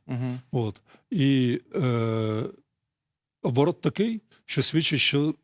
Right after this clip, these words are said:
Speaker 2: українці дуже розумні
Speaker 1: Мгм.
Speaker 2: і гнучкі люди.
Speaker 1: Мгм.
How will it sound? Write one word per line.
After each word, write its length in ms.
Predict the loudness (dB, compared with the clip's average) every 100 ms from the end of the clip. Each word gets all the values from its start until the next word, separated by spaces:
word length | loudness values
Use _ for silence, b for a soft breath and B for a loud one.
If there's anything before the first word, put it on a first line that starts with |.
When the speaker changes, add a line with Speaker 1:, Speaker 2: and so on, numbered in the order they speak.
| _ -6
Speaker 2:
українці 560 | -4 0 2 2 -2
дуже 680 | -4 -4 0 2 2 0 0 0
розумні 880 | 2 2 2 0 2 2 0 -4 -4
Speaker 1:
Мгм. 320 | -2 -2 -2 -6 0
Speaker 2:
і 60 | 2
гнучкі 540 | 4 2 0 0 0
люди. 420 | 2 0 0 -6 -4
Speaker 1:
Мгм. 260 | -6 -6